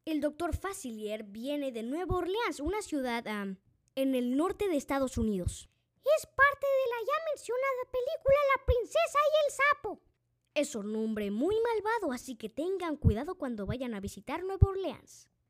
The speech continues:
Speaker 2: Número siete, Shan Yu. Shan Yu es un villano mongol, am, que, que viene de la película de Mulan.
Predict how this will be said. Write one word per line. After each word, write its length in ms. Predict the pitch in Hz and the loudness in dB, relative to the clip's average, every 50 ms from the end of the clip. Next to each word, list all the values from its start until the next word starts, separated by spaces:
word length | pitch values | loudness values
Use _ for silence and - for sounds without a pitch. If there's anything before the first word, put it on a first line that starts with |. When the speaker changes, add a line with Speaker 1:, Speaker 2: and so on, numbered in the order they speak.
| _ _ _ _ _ _ _ - | _ _ _ _ _ _ _ -6
Speaker 2:
Número 500 | 508 605 659 698 719 698 679 679 679 605 | -4 -2 -2 -2 -2 0 2 2 2 2
siete, 560 | - - - - 719 622 - - 440 349 - _ _ _ | 0 -6 -4 0 0 0 0 -2 -8 -16 -16 _ _ _
Shan 580 | - - - 480 523 605 622 622 605 587 440 - | -20 -12 -8 -6 -4 -4 -4 -4 -6 -6 -2 0
Yu. 220 | 605 494 320 220 - - - _ _ _ _ _ _ _ _ _ _ | 0 0 0 -2 -12 -18 -20 _ _ _ _ _ _ _ _ _ _
Shan 380 | - - - 554 679 719 679 571 | -12 -4 -2 0 0 0 0 0
Yu 100 | 466 466 427 554 539 | 0 2 2 2 2
es 160 | - - - | 0 -4 -8
un 100 | 508 494 | -6 -4
villano 340 | 403 415 440 480 466 453 440 | -4 -4 -4 -6 -8 -8 -10
mongol, 520 | 440 427 403 381 370 311 440 440 415 427 480 494 508 480 453 440 | -10 -12 -12 -12 -10 -8 -6 -6 -4 -2 -2 -2 -2 -2 -4 -6
am, 140 | 403 392 | -8 -10
que, 440 | - - 453 466 480 480 480 466 - _ _ _ _ _ _ _ _ _ _ - | -8 -8 -6 -6 -4 -6 -6 -8 -10 _ _ _ _ _ _ _ _ _ _ -8
que 100 | - 494 | -6 -4
viene 360 | 494 554 659 698 698 679 640 | 0 0 0 0 0 -2 -4
de 60 | 587 539 523 | -2 -2 -4
la 60 | 523 523 | -4 -4
película 420 | 494 466 508 539 523 539 539 523 554 539 | -2 0 0 0 0 0 -2 -2 -2 -2
de 100 | 554 539 554 | -4 -4 -2
Mulan. 400 | 571 622 659 698 659 415 226 | -2 0 0 0 -2 -2 -6